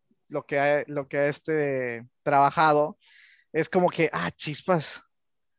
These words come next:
eso es, eso es lo que a mí me llena. A mí me gusta esa área, me gusta esa oportunidad,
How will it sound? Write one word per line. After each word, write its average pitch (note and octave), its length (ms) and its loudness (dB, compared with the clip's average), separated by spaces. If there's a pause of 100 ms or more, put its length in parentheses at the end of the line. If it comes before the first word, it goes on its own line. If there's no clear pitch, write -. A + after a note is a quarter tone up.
(640)
eso D#3+ 300 0
es, E3+ 80 -2
eso - 80 -4
es E3+ 160 0
lo F#3+ 180 2
que F#3+ 100 2
a E3 40 4
mí E3 120 -4
me E3 160 0
llena. E3 400 -4 (560)
A C#3 60 -6
mí D3 120 -6
me D#3+ 140 0
gusta E3+ 520 2
esa D#3 320 0
área, D#3 280 -2
me C#3+ 180 -8
gusta C#3+ 580 0
esa C#3+ 260 -4
oportunidad, D3 800 0